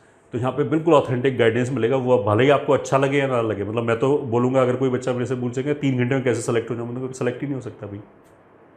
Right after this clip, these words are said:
ठीक है। जो ब-, बच्चा तीन घंटे में सेलेक्ट हो सकता होगा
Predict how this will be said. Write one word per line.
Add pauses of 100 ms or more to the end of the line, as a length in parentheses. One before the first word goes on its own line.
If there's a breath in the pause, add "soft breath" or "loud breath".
(500)
ठीक
है।
जो
ब-,
बच्चा
तीन
घंटे
में
सेलेक्ट
हो
सकता
होगा